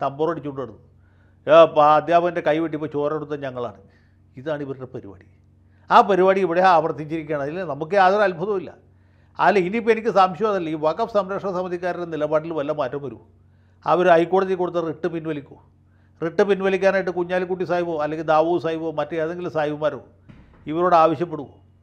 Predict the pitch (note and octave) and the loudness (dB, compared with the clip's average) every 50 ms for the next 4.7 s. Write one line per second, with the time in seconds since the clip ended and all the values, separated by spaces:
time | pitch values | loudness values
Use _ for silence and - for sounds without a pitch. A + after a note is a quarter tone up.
0 | _ _ _ _ _ _ _ _ _ _ _ - D3 D#3+ E3+ G#3+ A3 F#3 G3+ G#3 | _ _ _ _ _ _ _ _ _ _ _ 0 2 2 4 4 4 4 6 6
1 | G3+ G3 G#3 G3 F3+ F3 F3+ F#3+ F3+ G3 F#3+ F#3+ F3+ E3+ F3+ F#3 F3+ D#3+ D#3+ B2+ | 6 6 8 6 4 4 2 -2 0 2 2 2 2 0 -2 -2 -2 -2 -6 -6
2 | D#3 F3+ F#3+ G3 F#3+ F#3 F#3 F#3 E3 D#3 F3 F3 F3+ F3+ F3 F3 E3+ F3 E3+ D#3+ | -4 -4 -4 -2 -2 0 0 0 -2 -2 -4 -2 -2 0 0 0 -2 -2 0 2
3 | D#3 D#3 D#3+ D#3 F#3 F#3 F3+ F3 E3+ E3+ E3+ E3 E3 D#3 D#3+ E3 E3 E3 E3+ E3 | 2 2 2 2 0 0 0 0 -2 -4 -8 -6 -4 -2 0 0 0 0 0 0
4 | D3+ D3 D3+ E3 F3 E3+ E3 D#3 D3 C#3+ C#3+ C3 - | -2 -2 -2 -2 -4 -4 -2 -4 -4 -4 -6 -10 -14